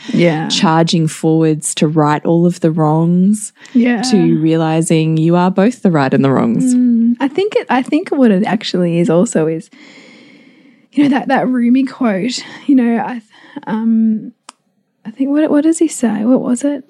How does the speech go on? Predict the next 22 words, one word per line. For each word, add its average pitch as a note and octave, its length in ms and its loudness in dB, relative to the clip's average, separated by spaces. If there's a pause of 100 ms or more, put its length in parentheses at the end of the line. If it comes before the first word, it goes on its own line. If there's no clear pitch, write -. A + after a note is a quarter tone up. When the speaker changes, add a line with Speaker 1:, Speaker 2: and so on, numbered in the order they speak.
Speaker 1:
Um, A#3+ 480 0 (420)
"I B3 80 -2
thought C4 220 0
I C4+ 100 0
was A#3+ 460 -2 (340)
clever B3 280 -2
and A3+ 200 0
I A3+ 60 2
wanted A3 220 2
to A3+ 140 0
change A3+ 260 0
the A3+ 100 0
world. G#3+ 340 2
Now G#3 240 2
I G3+ 80 -2
am G3 160 2
wise G#3 320 0
and G#3+ 80 4
I'm A3 160 0
changing A3+ 360 0
myself." - 600 -8
Speaker 2:
Mm. D#3 360 0